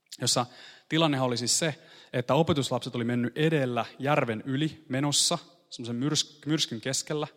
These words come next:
veneellä, jolloin Jeesus tulee heidän perässään kävelle vetten päällä. Oletteko te ikä-, ikinä miettinyt? Se on niinku niin outo ihme. Miksi se voinut tulla veneellä perässä? Miksi se piti niinku kävellä ve-, kävellä niinku,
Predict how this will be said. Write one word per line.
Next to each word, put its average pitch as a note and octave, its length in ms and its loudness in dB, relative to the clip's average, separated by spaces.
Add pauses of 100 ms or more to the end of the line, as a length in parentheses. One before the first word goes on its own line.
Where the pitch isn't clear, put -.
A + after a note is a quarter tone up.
(920)
veneellä, D#3 420 2 (1040)
jolloin C#3+ 300 0 (100)
Jeesus D#3+ 420 4
tulee C3+ 280 -2
heidän C#3+ 200 0
perässään D3+ 520 0
kävelle C#3 500 0
vetten A#2 380 -6
päällä. G2+ 300 -8 (680)
Oletteko D4 220 -4
te C#4+ 100 4
ikä-, G#3 240 4
ikinä F#3+ 280 2
miettinyt? D3+ 340 0
Se - 80 -2
on A#3 60 -2
niinku A3+ 140 -4
niin C#4 220 4
outo F#3 440 4
ihme. A#2 480 -2
Miksi C#4 240 -4
se G#3+ 100 0
voinut G3+ 180 -2
tulla F#3 220 2
veneellä F3 380 4
perässä? A#2+ 400 -2
Miksi F#3 140 -6
se B3 60 0
piti G3+ 140 2
niinku G3 160 2
kävellä E3+ 400 0
ve-, D#3+ 100 -4 (480)
kävellä F#3 340 0
niinku, C#3 380 -6